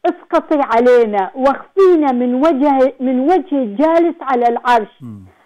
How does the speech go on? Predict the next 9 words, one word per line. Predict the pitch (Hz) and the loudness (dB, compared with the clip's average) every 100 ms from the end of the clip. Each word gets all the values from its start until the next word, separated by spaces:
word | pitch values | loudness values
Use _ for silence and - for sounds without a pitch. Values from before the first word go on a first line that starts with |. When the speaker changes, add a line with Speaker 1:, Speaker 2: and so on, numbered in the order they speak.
| _ 247 | _ -2
Speaker 1:
ومن | 262 262 277 269 294 | 0 2 0 0 0
غضب | 339 359 294 | 2 0 0
الحمل، | 262 - 269 240 180 175 _ _ _ _ - | -2 -2 -4 -2 -4 -6 _ _ _ _ -4
فإن | 294 285 277 285 285 330 | 0 2 2 0 2 4
يوم | 381 370 339 | 2 2 0
الغضب | 285 254 302 302 262 254 | 0 2 2 2 0 0
العظيم | 254 247 220 294 330 320 - | 0 -2 0 0 0 0 -2
قد | 285 233 190 | -2 -2 -2
جاءهم، | 190 294 311 - 269 285 349 359 | 0 2 2 0 0 2 2 0